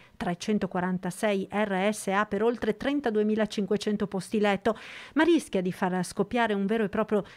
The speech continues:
terremoto sociale con rincari insostenibili delle rette a carico delle famiglie.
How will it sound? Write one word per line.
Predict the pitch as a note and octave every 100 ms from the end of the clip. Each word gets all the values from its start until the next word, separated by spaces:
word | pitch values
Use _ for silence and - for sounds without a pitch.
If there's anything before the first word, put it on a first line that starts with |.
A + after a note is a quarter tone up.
| -
terremoto | C#4+ C#4 B3+ B3 G#3+
sociale | - G3 - F3+ F3+ F#3
con | F#3 G3
rincari | F#3+ F#3 F3+ A3 F#3+ -
insostenibili | C#4 D4 - B3 - G3 F#3+ C4 G3 F3+ F3
delle | G3 C4
rette | A3 D#3 - F#3+
a | -
carico | A3+ E3 F3 -
delle | G3 G3+
famiglie. | A3 B3+ A3 E3 D#3 E3